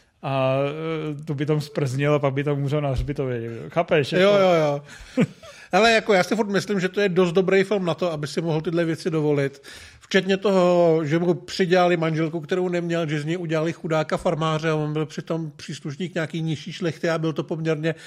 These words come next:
Speaker 2: vzdělaný chlapík. A jako je to reálně fakt asi jedno, si myslím, pro vyprávění toho příběhu. Samozřejmě chápu, že, eh, Scotti by asi držkovali, na druhou stranu by to mohlo skončit tak, že by Mel Gibson řekl: „OK,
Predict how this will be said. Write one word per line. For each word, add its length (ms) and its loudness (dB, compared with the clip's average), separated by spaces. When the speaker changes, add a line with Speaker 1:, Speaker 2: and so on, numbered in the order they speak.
Speaker 2:
vzdělaný 480 2
chlapík. 560 0
A 720 -4
jako 240 -4
je 100 2
to 120 0
reálně 280 2
fakt 260 -4
asi 180 -4
jedno, 340 -2
si 140 -6
myslím, 380 -6
pro 180 -2
vyprávění 640 0
toho 220 -2
příběhu. 460 -2
Samozřejmě 440 -2
chápu, 360 0
že, 200 4
eh, 360 -2
Scotti 300 -4
by 120 2
asi 220 -2
držkovali, 640 0
na 100 -4
druhou 280 -4
stranu 280 -6
by 120 -4
to 120 -4
mohlo 240 0
skončit 380 -4
tak, 200 -4
že 100 0
by 200 0
Mel 160 -2
Gibson 300 -2
řekl: 220 -4
„OK, 180 -2